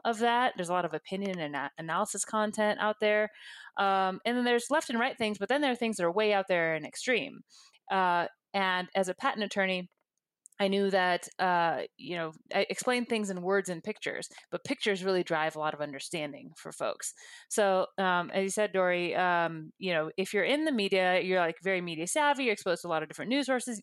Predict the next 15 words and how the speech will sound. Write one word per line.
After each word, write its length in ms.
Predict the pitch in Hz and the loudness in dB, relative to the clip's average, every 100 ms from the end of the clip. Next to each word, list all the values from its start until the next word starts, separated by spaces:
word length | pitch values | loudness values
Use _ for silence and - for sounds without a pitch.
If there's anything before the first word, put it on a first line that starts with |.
| - | -8
c-, 60 | - | -4
you 140 | 190 | -2
sort 180 | - 220 | 0 0
of 60 | - - - _ _ - | 0 -10 -20 _ _ -2
understand 880 | 214 220 214 - 202 202 208 214 190 - | 0 2 0 0 2 4 2 0 -4 -2
that 200 | 196 - | 0 2
different 320 | 190 208 180 | 0 0 -2
sources 340 | - 196 185 - | -2 -4 -4 -6
fall 400 | - 190 185 185 | 0 2 4 2
in 80 | 180 | 0
different 260 | 185 180 | -2 -4
parts 240 | 185 156 175 | -2 -4 -4
of 40 | |
the 80 | |
m-, 80 | 170 | -8